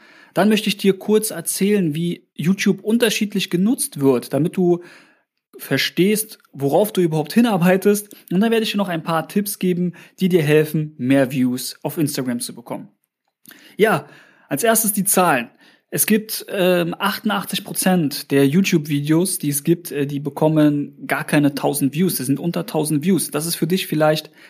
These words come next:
eine sehr hilfreiche Info, wenn du selbst noch unter tausend Views bist. Dann bist du in guter Gesellschaft. Wie gesagt, achtundachtzig Prozent, über achtundachtzig Prozent aller Videos haben unter tausend Views.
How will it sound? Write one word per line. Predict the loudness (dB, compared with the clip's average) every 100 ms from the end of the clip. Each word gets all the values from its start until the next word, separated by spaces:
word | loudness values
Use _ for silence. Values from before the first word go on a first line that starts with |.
| _
eine | -2
sehr | 2 2
hilfreiche | 4 2 2 0 0 0
Info, | 0 0 0 -2 -2
wenn | 0 0
du | 0
selbst | 0 0 0 -2
noch | -4
unter | -4 -6
tausend | -6 -6 -6 -4
Views | -4 -2
bist. | -4 -4 -10 _
Dann | -4 -2
bist | 2
du | 4
in | 4
guter | 2 2
Gesellschaft. | 4 4 4 2 -2 -4 -20 -20 -6
Wie | -2
gesagt, | 2 0 0
achtundachtzig | -2 0 -2 -2 -6 -8
Prozent, | 0 0 0
über | -2 -4
achtundachtzig | -4 -6 -8 -8 -12
Prozent | -12 -6 -2 -2 -2 -14 -20 -14
aller | -2 2 4
Videos | 4 2 2 2 0 -12 _ _ -6
haben | 0 0 0 -6 _ -8
unter | -4 -4 -6 -8
tausend | -4 -2 -2 -4
Views. | 0 0 0 -4 -14